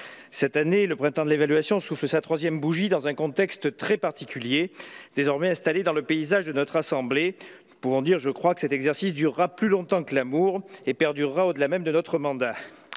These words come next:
En tant qu'an-, en tant qu'ancien rapporteur du budget, je suis fier d'avoir contribué à installer, avec l'aide du président Woerth et, et l'impulsion initiale de la première whip de la commission des finances du groupe larem, euh, Amélie de Montchalin,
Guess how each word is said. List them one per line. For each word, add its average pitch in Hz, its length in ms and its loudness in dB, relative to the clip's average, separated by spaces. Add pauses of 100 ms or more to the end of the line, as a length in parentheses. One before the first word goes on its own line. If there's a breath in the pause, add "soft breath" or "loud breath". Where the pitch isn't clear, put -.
(380 loud breath)
En 147 60 -2
tant 196 160 0
qu'an-, 196 300 -2
en 180 100 2
tant 202 140 0
qu'ancien 202 220 -2
rapporteur 190 360 0
du 156 300 0
budget, 175 480 0 (480 loud breath)
je - 100 -2
suis 180 180 0
fier 233 220 0
d'avoir 170 240 0
contribué 175 500 0
à 147 100 2
installer, 147 520 0 (340 loud breath)
avec 220 280 0
l'aide 233 100 2
du 175 100 -6
président 170 440 2
Woerth 156 400 0 (400 loud breath)
et, 185 280 0
et 180 40 2
l'impulsion 208 420 2
initiale 202 400 0
de 180 80 0
la 156 140 4
première 165 420 0
whip 190 260 -2
de 131 80 -2
la 143 120 2
commission 147 320 -2
des 143 100 0
finances 156 300 -2
du 139 100 -4
groupe 135 220 0
larem, 143 440 0
euh, 120 280 2
Amélie 139 240 -2
de 143 40 -2
Montchalin, 147 540 -2